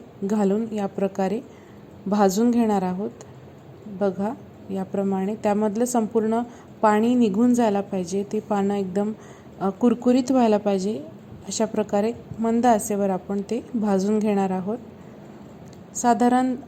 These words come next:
दहा ते पंधरा मिनिटांनी आपले पानं, अ, रंग बदलायला सुरुवात करतात आणि ते याप्रमाणे दिसायला लागतात बघा आणि छान कुरकुरीत ते होतात. आता हे बाजूला काढून घ्यायचे आहेत पानं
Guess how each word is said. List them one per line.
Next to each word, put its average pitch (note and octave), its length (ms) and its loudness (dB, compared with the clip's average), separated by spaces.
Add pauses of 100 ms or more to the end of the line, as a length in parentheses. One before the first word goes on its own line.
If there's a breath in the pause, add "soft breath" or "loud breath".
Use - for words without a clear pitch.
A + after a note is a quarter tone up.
(180)
दहा G#3+ 260 2
ते B3 180 0
पंधरा G#3+ 360 4
मिनिटांनी G#3+ 440 2
आपले G3+ 300 0
पानं, F#3 400 -2 (480 loud breath)
अ, G#3 80 0
रंग G#3+ 240 6
बदलायला A3 440 4
सुरुवात G3+ 460 2 (340)
करतात F#3 380 0 (260)
आणि G3+ 280 -2
ते G3+ 240 -2
याप्रमाणे G#3 600 2
दिसायला G3 380 0
लागतात F3+ 340 -6
बघा F#3 340 -2 (500 loud breath)
आणि G3 500 0 (140)
छान G#3+ 180 0 (440)
कुरकुरीत A3 460 4 (100)
ते A#3 80 4
होतात. A3 340 0 (220)
आता G#3 220 -4
हे A3 140 2
बाजूला G#3 400 4
काढून G#3+ 320 2
घ्यायचे F#3+ 300 -2
आहेत F#3+ 140 -6
पानं F#3 280 -2